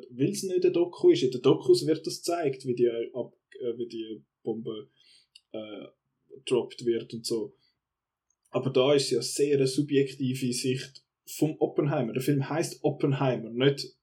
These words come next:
äh, Atomic Bomb oder so. Und darum finde ich, ist das, äh, ist das sehr eine bewusste Wahl und ich finde auch eine effektive Wahl jetzt als, als, als filmisches Stilmittel.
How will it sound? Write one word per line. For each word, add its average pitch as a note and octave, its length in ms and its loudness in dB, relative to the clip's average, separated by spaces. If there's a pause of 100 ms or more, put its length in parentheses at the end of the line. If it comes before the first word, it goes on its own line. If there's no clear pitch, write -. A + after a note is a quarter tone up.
äh, C#3 400 -2
Atomic C3+ 480 2
Bomb - 360 -6 (520)
oder A#2 180 -6
so. A#2 200 0
Und - 300 -8
darum D3 200 6
finde B2+ 240 4
ich, - 80 -4
ist - 180 -4
das, - 160 -6
äh, A2+ 280 -4 (120)
ist - 180 -12
das - 240 -10 (140)
sehr B2 380 0
eine C3 100 2
bewusste A#2+ 540 -6 (200)
Wahl A#2 460 -2
und A2+ 140 -2
ich B2 100 -6
finde A2 280 -8
auch G#2 120 -12
eine G#2 140 -14
effektive C#3+ 720 -6
Wahl B2 320 2
jetzt A#2+ 160 -4
als, A2 440 -10
als, G#2+ 500 -14 (180)
als - 180 -14
filmisches A#2 520 -10
Stilmittel. C3+ 720 -12